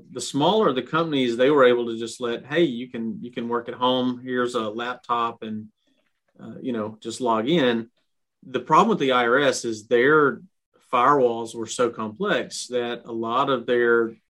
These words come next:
employees could not log in without special consideration. And the I R S sort of got caught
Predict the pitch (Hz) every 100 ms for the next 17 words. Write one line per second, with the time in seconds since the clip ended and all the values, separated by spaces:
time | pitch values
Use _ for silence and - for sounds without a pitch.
0 | _ 131 117 123 127 165 214 - - 127
1 | 123 117 123 127 120 110 117 175 135 113
2 | 113 113 175 - - 117 113 123 113 110
3 | - - 113 113 110 135 180 120 113 110
4 | _ _ _ _ _ - 123 131 135 131
5 | 120 123 135 123 120 - 120 113 113 113
6 | - 165 175 -